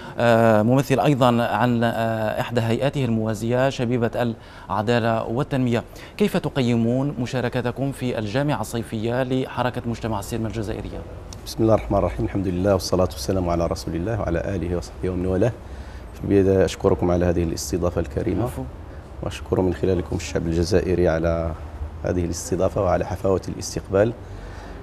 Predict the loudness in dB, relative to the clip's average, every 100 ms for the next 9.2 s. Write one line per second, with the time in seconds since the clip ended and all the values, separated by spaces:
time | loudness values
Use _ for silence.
0 | -4 2 2 2 0 2 0 0 0 2
1 | 2 2 2 -2 0 0 0 -2 -2 0
2 | 2 0 0 0 0 0 2 0 0 -4
3 | 2 4 4 2 0 -2 2 4 6 4
4 | -4 -10 -10 -12 -12 -14 -14 -4 0 2
5 | 2 0 4 4 6 4 4 4 4 2
6 | 0 -2 -4 -8 -8 0 2 6 4 4
7 | -2 0 0 -2 -4 -2 2 2 2 0
8 | 0 -2 -4 -4 -8 -8 -2 4 4 4
9 | 0